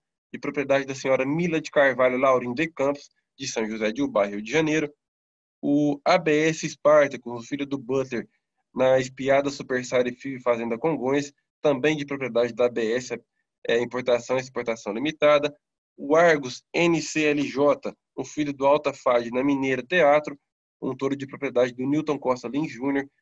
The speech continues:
é, de Manacapuru, no Amazonas. O campeão Raio Kitane J C R F, um filho do, do Raio Kitane,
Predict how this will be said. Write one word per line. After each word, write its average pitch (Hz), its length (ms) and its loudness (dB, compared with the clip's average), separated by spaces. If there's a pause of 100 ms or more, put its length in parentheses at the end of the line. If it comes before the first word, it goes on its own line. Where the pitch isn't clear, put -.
(180)
é, 120 500 2 (260)
de 127 80 -8
Manacapuru, 139 840 0 (200)
no 123 120 -2
Amazonas. 147 720 0 (680)
O - 100 -12
campeão 175 580 2
Raio 156 280 4
Kitane 139 520 -2 (340)
J 151 280 0
C 147 180 -4
R 139 300 0
F, 151 320 0
um - 80 -8
filho 135 240 -8
do, 127 360 -6
do 123 120 -6
Raio 143 280 2
Kitane, 120 480 -4